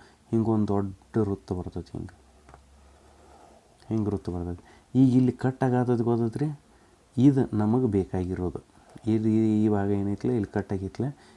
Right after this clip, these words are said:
ಈ ಭಾಗ ನಮಗ್ ಬೇಕಾಗೈತಿ. ಹ್ಮ್. ಇದು ಯಾಕೆ ಬೇಕಾಗೈತಿ ಅಂದ್ರೆ ರೀ, ನಾವ್ ಏನ್ ಮಾಡ್ಬೇಕು? ಈ ಬಿಂದುವಿನ, ಈ ಬಿಂದುವಿನ ಮ್ಯಾಲ ತ್ರಿಜ್ಯವನ್ನು ಇಟ್ಟ,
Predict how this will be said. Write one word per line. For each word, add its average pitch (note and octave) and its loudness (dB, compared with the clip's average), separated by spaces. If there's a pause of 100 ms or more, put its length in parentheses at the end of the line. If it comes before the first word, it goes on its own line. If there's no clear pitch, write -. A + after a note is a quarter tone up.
(140)
ಈ C#3+ 6
ಭಾಗ A2+ 2
ನಮಗ್ A2 -2
ಬೇಕಾಗೈತಿ. F2+ -8 (440)
ಹ್ಮ್. B2+ -2 (380)
ಇದು D3 6
ಯಾಕೆ A#2 0
ಬೇಕಾಗೈತಿ G#2+ -2
ಅಂದ್ರೆ F#2+ -4
ರೀ, F2 -4 (520)
ನಾವ್ A#2+ 2
ಏನ್ A#2+ 2
ಮಾಡ್ಬೇಕು? G#2+ -2
ಈ B2 0 (120)
ಬಿಂದುವಿನ, A2 2 (140)
ಈ G#2 0
ಬಿಂದುವಿನ A2 2
ಮ್ಯಾಲ G#2+ 0 (640)
ತ್ರಿಜ್ಯವನ್ನು G#2+ 2
ಇಟ್ಟ, A2+ 0